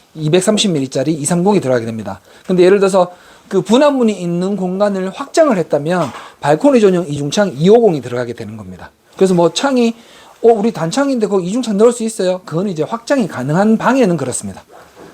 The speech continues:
자, 여기서, 여기는 창문으로 들어가는 공간이라서 요렇게 이삼공 제품으로 당연히 똑같겠죠. 이십이 밀리 단열 유리에 미스트 투투 요렇게 들어갑니다. 방충망도 바깥쪽에 달려 있습니다.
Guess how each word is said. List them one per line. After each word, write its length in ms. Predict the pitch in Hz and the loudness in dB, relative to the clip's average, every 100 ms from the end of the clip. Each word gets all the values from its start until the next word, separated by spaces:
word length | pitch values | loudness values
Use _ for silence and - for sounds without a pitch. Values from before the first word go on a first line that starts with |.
| - | -2
자, 120 | 160 | 2
여기서, 400 | 185 196 233 208 | 4 4 2 4
여기는 400 | 208 220 214 214 | 2 2 0 -2
창문으로 880 | 262 269 285 294 285 247 240 240 190 | -4 -4 -2 -2 4 8 10 10 6
들어가는 340 | 151 160 170 | 0 -6 -6
공간이라서 880 | 151 147 160 151 131 123 208 233 175 | -10 -6 -6 -6 -10 -6 -4 -4 -6
요렇게 340 | 135 131 202 190 | -8 -6 -6 -6
이삼공 420 | 135 180 185 185 | -4 -2 0 -2
제품으로 680 | 170 175 151 156 226 233 - - - - _ | -4 -6 -4 2 2 2 -4 -20 -20 -20 _
당연히 360 | - 160 208 285 | -6 0 2 2
똑같겠죠. 540 | - 269 262 269 - | 2 0 0 -2 0
이십이 340 | 160 180 208 202 | 0 0 0 0
밀리 480 | 196 190 185 180 - | -2 -2 -2 -4 -4
단열 320 | 175 196 180 | -2 0 0
유리에 340 | 165 160 226 - - - | 0 2 0 0 -10 -14
미스트 480 | 160 190 - 277 311 - | -4 -2 -2 -4 -4 0
투투 420 | 240 233 226 151 - _ 151 | 0 2 2 0 -2 _ -6
요렇게 280 | 139 226 | -2 0
들어갑니다. 400 | 160 127 117 101 - - | 0 -2 -6 -12 -16 -10
방충망도 720 | 156 226 208 160 165 254 269 - - - | -6 -4 -2 -2 4 4 2 -10 -20 -20
바깥쪽에 640 | - 139 - 151 190 269 - - | -14 -12 -8 -4 0 0 -4 -18
달려 180 | - 123 | -10 -8
있습니다. 320 | 120 107 104 | -6 -8 -10